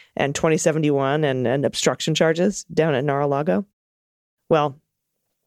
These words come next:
anyway, Cipollone and Philbin are gonna testify to this, uh, grand jury investigating the fraudulent elector scheme pretty soon. That could put Newt in some legal peril. Also, depending on what he might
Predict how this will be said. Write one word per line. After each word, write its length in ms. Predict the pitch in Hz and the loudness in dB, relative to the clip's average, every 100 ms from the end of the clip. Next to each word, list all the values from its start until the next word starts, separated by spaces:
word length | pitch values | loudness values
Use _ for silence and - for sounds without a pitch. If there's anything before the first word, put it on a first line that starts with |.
| _ _ _ - | _ _ _ 0
anyway, 340 | 208 165 135 | 2 4 2
Cipollone 500 | - 180 170 165 165 | 0 0 2 4 4
and 80 | 151 | 2
Philbin 280 | 160 151 143 | 2 0 0
are 60 | |
gonna 140 | 131 127 | -2 0
testify 520 | - 147 160 - 131 | 0 -2 -2 -2 -2
to 120 | - | -2
this, 260 | 127 135 - | -2 -2 0
uh, 120 | 139 | 0
grand 300 | 123 156 139 | 2 0 0
jury 240 | 139 143 127 | 0 2 2
investigating 520 | 127 127 - 139 135 | 0 -4 -2 0 0
the 60 | |
fraudulent 400 | 135 139 139 135 | 0 0 2 0
elector 280 | 131 147 - | 2 0 -2
scheme 240 | - 139 127 | -4 -2 -2
pretty 180 | 147 | -2
soon. 320 | 139 - 165 139 _ _ _ | 0 2 0 0 _ _ _
That 260 | 160 185 - | 2 2 0
could 300 | - 330 202 | 2 2 4
put 200 | 262 - | 2 2
Newt 260 | 226 269 - | 2 2 2
in 120 | 196 | 0
some 200 | 190 185 | 2 2
legal 220 | 196 190 | 2 2
peril. 380 | 160 208 196 - _ _ _ _ _ _ _ _ _ _ _ _ _ - | 2 2 2 0 _ _ _ _ _ _ _ _ _ _ _ _ _ 0
Also, 360 | 196 269 180 | 0 4 2
depending 340 | 165 185 185 175 | 2 2 2 2
on 160 | 170 | 4
what 140 | 165 175 | 2 2
he 80 | |
might 260 | 170 165 | 2 2